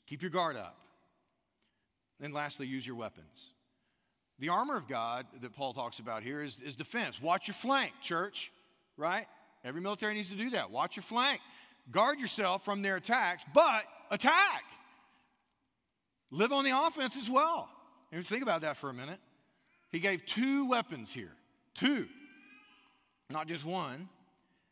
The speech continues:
The first one's sword of the Spirit. And, and he tells what it means, and that makes it easy for us. He says, "The word of God." This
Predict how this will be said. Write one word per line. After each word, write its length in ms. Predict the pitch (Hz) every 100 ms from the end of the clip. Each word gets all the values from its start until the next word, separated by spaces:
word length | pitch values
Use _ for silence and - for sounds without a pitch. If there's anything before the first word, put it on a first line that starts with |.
| _
The 80 | 127
first 220 | 220 233
one's 160 | 170 131
sword 240 | 190 208
of 80 | 196
the 40 |
Spirit. 440 | 160 - 202 113 - _ _ _ _ _ _ _ _ _
And, 120 | 143 139
and 120 | 160
he 80 | 135
tells 420 | 202 226 165 - -
what 160 | 180 185
it 80 | 170
means, 500 | 175 147 165 - - _ _ _ _ -
and 140 | 156
that 100 | 175
makes 220 | 170 -
it 60 | 151
easy 220 | 170 139
for 220 | 131 135
us. 80 | 151
He 60 | 151
says, 300 | 165 156 131
"The 80 |
word 260 | 131 156 175
of 80 | 147
God." 320 | 165 147 92 - - _ _ _ _ _ _ 117
This 440 | 180 254 - -